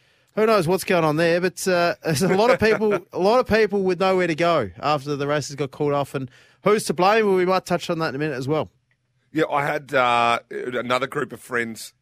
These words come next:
Speaker 2: at the races. They saw race one, saw the writing on the wall, and in the car, beat the rush, set up in the pub, and that was them for the rest of the day.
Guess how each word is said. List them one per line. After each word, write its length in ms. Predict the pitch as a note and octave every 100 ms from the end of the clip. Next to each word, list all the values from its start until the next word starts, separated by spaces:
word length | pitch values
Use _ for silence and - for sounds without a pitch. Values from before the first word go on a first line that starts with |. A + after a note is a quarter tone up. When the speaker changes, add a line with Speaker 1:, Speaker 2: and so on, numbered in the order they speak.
| _ _
Speaker 2:
at 120 | B2+
the 60 | G#2+
races. 400 | A2+ A#2+ - A2
They 220 | A#2+ A#2 A2+
saw 280 | - C#3+ C#3
race 340 | C3+ B2 -
one, 320 | B2 A#2 B2 -
saw 240 | - C#3
the 80 | B2
writing 300 | A#2 A#2+ A#2+
on 80 | A2+
the 60 | A2
wall, 500 | A2+ A#2 A2 F#3 - B2+
and 420 | A2+ A2+ A2 - _ _ _ _ _ _ _ _
in 120 | C#3
the 80 | C3+
car, 340 | - A#2 A#2 A#2
beat 200 | - B2
the 80 | A2
rush, 400 | A2 A2+ - - _ _ _ _
set 200 | C#3+ B2+
up 120 | A#2
in 80 | A2
the 60 |
pub, 300 | G2+ A#2 A2
and 80 | A2
that 120 | A2+
was 140 | G#2 G#2+
them 180 | A2+
for 100 | A#2
the 80 | B2+
rest 180 | A#2 G#2+
of 60 | G#2
the 80 | F#2+
day. 160 | F2+